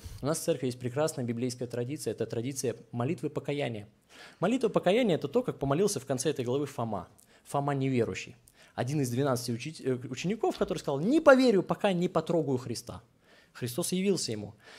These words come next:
Не думайте, что Христос вам явится, как Фоме. Нет.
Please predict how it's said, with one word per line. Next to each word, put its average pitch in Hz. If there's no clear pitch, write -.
Не 160
думайте, 247
что -
Христос 139
вам 135
явится, 160
как 139
Фоме. 110
Нет. 139